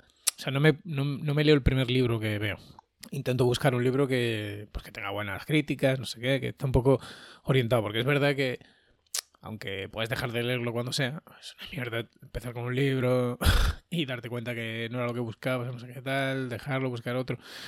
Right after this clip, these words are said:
Entonces prefiero orientar un poco más eso. Entonces, y luego sí, luego normalmente, eh, pues eso, normalmente acabo leyendo un libro y intentando poner en práctica, depende si se puede poner en práctica.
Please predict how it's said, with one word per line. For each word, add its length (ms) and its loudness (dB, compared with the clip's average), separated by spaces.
Entonces 220 4
prefiero 360 6
orientar 360 6
un 100 0
poco 180 -2
más 180 -6
eso. 160 -12
Entonces, 460 2
y 100 6
luego 220 8
sí, 140 0
luego 260 2
normalmente, 760 0
eh, 840 0
pues 180 -6
eso, 220 -6
normalmente 560 0
acabo 460 2
leyendo 280 0
un 80 0
libro 320 2
y 680 -6
intentando 1000 -4
poner 220 -6
en 120 -10
práctica, 340 -8
depende 260 -8
si 120 -6
se 80 -6
puede 140 -6
poner 160 -4
en 60 -6
práctica. 420 -6